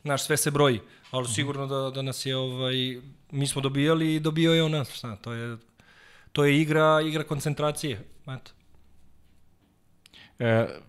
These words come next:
Speaker 2: Damjan pita, e, s obzirom da je jedan od najbržih krila u istoriji ove igre, da li je pre vaterpolo karijere raz-, razmišljao da se bavi plivanjem?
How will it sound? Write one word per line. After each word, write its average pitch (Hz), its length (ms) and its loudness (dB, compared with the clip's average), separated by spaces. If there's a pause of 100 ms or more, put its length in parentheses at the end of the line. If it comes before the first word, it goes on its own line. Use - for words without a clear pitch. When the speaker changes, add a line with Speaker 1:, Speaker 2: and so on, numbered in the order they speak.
(120)
Speaker 2:
Damjan 143 460 8
pita, 165 380 2 (320)
e, 120 160 -4
s - 100 -6
obzirom 151 400 4
da 131 100 4
je 131 160 4
jedan 165 220 4
od 127 180 0
najbržih 139 460 0
krila 151 280 6
u 131 60 6
istoriji 143 280 2
ove 139 200 4
igre, 165 300 2 (400)
da 123 160 6
li 175 100 8
je 147 100 4
pre 165 140 4
vaterpolo 143 480 2
karijere 147 280 4
raz-, 131 180 -2
razmišljao 139 400 2
da 123 40 2
se 131 140 -2
bavi 127 240 4
plivanjem? 98 360 0